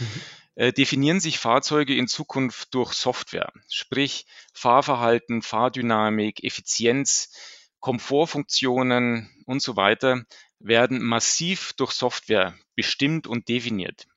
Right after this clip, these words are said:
Und wenn man anschaut, ähm, Stichwort autonome Fahrfunktionen, dann, ja, kann man ein Gespür bekommen,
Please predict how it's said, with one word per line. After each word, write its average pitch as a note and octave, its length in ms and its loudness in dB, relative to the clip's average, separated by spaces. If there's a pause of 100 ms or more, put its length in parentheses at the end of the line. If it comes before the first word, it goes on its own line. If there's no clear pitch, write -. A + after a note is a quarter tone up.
(120)
Und B2 180 -2
wenn D3 100 6
man C#3+ 140 6
anschaut, D#3 640 4
ähm, C3+ 640 4
Stichwort - 840 4
autonome B2 480 -2
Fahrfunktionen, C3+ 1200 0
dann, G#2+ 440 -2 (100)
ja, G#2+ 300 -4 (220)
kann A#2 120 -4
man A#2 120 0
ein A2+ 60 -6
Gespür A#2+ 380 -4
bekommen, A#2+ 500 -2